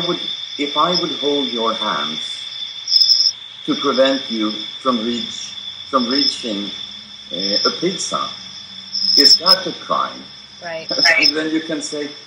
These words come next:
Speaker 1: "Well, if I, if I, if I hold your hands to prevent you from re-,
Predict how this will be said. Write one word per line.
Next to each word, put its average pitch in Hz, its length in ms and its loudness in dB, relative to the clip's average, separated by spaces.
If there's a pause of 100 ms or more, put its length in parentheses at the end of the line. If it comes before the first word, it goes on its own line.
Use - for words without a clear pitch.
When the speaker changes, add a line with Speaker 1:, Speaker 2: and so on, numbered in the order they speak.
(220)
Speaker 1:
"Well, 143 340 2
if 143 260 -2
I, 139 280 2
if 135 260 -4
I, 139 140 4 (220)
if 135 220 -8
I 135 140 0
hold 156 320 0
your 156 140 -2
hands 120 480 -2
to 123 80 -4
prevent 120 480 0
you 110 80 -8
from 107 240 -4
re-, 104 220 2